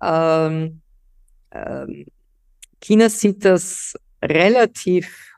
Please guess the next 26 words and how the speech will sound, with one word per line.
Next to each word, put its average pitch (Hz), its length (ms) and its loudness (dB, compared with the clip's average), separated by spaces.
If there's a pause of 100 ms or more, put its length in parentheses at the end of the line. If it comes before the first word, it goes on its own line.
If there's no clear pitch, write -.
(160)
entspannt. 160 800 -4
Äh, 151 420 -4
mittlerweile 156 680 -2
verschiebt - 580 -8
sich - 180 -4
ja - 200 -2
auch - 260 -4 (460)
vieles 196 400 2
in 175 300 -2
den 160 260 -2
ukrainischen 190 640 0
Fronten 196 640 -2
zugunsten 185 600 -2
Russlands. 202 640 0 (720)
Und, 185 680 0
ähm, 180 920 -2 (720)
daher, 165 1400 0
äh, - 20 -18 (220)
ist 190 280 -6
das 185 140 2
an 175 200 0
sich 185 260 -4
eine, 165 400 -2
eine 160 160 -2
Partnerschaft, 180 720 -2
wie, 180 100 -2